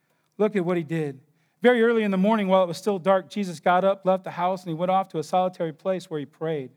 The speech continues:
Simon and his companions went to look for him, and when they found him, they exclaimed,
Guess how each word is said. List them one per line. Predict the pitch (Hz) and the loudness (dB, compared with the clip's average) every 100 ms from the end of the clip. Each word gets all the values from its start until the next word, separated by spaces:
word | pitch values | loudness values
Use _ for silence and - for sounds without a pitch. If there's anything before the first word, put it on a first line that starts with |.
| _ _ _ _ _ | _ _ _ _ _
Simon | - 220 220 202 | 4 4 6 2
and | |
his | 185 | -4
companions | - 170 202 196 160 | -8 -4 -2 -2 -4
went | 180 180 | -6 -6
to | |
look | 160 185 | -6 -8
for | - | -8
him, | 156 160 | -6 -6
and | 156 | -6
when | 165 | -6
they | 143 | -6
found | - 175 160 | -4 -4 -4
him, | 156 | -8
they | 151 | -8
exclaimed, | 143 - - 160 143 127 | -8 -12 -8 -6 -6 -10